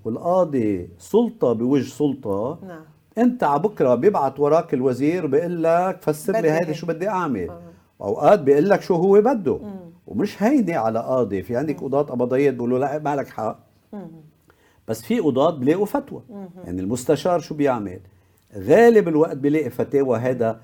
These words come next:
Speaker 1: غير صحي لسبب مطروح بإصلاح القضاء العدل الإداري
Speaker 2: نعم.
Speaker 1: لمجلس شورى الدولة، إنه ينمنعوا القضاة، ينمنعوا القضاة يروحوا على وظائف استشارية.
Speaker 2: نعم.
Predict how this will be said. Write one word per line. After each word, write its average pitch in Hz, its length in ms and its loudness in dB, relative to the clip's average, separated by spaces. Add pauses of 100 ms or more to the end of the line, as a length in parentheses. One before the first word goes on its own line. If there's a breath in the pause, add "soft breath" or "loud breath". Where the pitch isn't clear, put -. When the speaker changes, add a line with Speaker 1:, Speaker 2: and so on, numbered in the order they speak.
(240 soft breath)
Speaker 1:
غير 135 240 4
صحي - 600 -8 (460 soft breath)
لسبب 160 560 -2
مطروح 208 520 -2
بإصلاح 185 540 -6
القضاء 131 600 -2
العدل 110 440 -8
الإداري 120 640 0
Speaker 2:
نعم. 113 220 -4 (260)
Speaker 1:
لمجلس 123 360 -6
شورى 120 220 0
الدولة، 104 500 0 (440 loud breath)
إنه 143 160 0
ينمنعوا 165 640 2
القضاة، 123 440 -2 (600)
ينمنعوا 104 580 0
القضاة 143 600 -2
يروحوا 151 640 -4 (400 soft breath)
على 135 680 0 (180)
وظائف 117 760 -2
استشارية. 117 640 -2
Speaker 2:
نعم. 127 220 -4